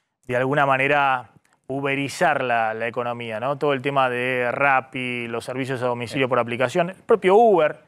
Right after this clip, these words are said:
Speaker 1: Es decir, todos trabajos que desde el punto de vista de la economía formal que conocíamos son trabajos, eh, precarios, entre comillas, ¿no? Son trabajos que no tienen, obviamente, las condiciones sociales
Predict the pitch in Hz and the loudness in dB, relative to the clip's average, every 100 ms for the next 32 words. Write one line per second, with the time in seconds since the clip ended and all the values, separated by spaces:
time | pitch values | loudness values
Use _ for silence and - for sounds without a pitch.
0 | _ _ _ _ 143 135 165 220 226 - | _ _ _ _ -4 -4 -2 2 2 2
1 | 180 175 - 214 - _ _ _ _ _ | 2 2 2 -2 -4 _ _ _ _ _
2 | _ _ _ _ _ _ 180 180 180 240 | _ _ _ _ _ _ 0 0 0 0
3 | 240 233 226 202 175 170 170 202 175 185 | 2 2 2 0 0 0 -2 -2 -4 -2
4 | 165 202 196 160 156 156 196 190 208 208 | 0 0 0 0 0 -2 0 0 0 -2
5 | 175 170 156 156 151 202 190 - 151 131 | -4 -4 0 0 0 -2 -2 -4 -2 -2
6 | 131 123 120 120 120 139 135 131 - _ | -2 -2 -4 -4 -6 -8 -10 -12 -18 _
7 | _ 147 147 175 151 135 120 131 123 127 | _ -2 2 2 2 0 -4 -6 -6 -4
8 | 131 139 123 117 131 156 151 143 151 160 | -2 -2 -4 -4 -4 -2 2 4 4 2
9 | 147 143 143 156 165 165 151 131 139 143 | 0 0 0 0 0 -2 -4 -2 -2 -2
10 | 143 131 - 127 123 147 147 135 139 147 | 0 -2 -2 -4 -4 -4 -4 -2 0 2
11 | 151 156 - | 4 2 -2